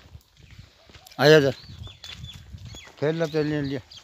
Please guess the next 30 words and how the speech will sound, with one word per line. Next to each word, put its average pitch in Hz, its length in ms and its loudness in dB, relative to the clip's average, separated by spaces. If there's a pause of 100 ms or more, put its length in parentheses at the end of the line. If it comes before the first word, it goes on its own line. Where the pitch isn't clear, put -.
लिया 131 240 -2
है 143 100 -2
तो 131 220 -6
इधर 131 220 -2
भी 131 80 -4
नहीं 127 120 -4
पकेगी। 120 320 -6 (960)
चलो 143 260 0
खेल 143 160 2
लो 139 120 2
उधर, 120 200 -4 (160)
उधर 143 160 0
खेलो। 127 200 -2 (260)
ये 135 80 4
देख 127 160 6
काम 123 200 0
कर 117 100 -2
रहे 107 100 -4
हैं 113 80 -6
अपन। 90 100 -10 (920)
देख 190 120 8
मेरे 160 160 10
पीछे 165 200 6
मत 170 160 8
आ, 165 80 10 (1040)
उधर 170 160 4
खेल। 170 200 4 (3750)
ये 131 200 -2
रहा 123 120 -2
वो 117 200 -6